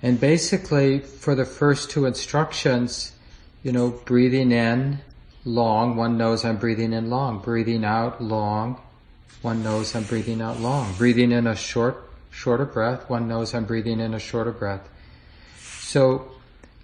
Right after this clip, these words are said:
of all the many, many things I could be paying attention to,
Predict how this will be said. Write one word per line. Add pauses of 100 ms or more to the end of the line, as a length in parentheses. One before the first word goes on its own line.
(180)
of
all
the
many,
many
things
I
could
be
paying
attention
to,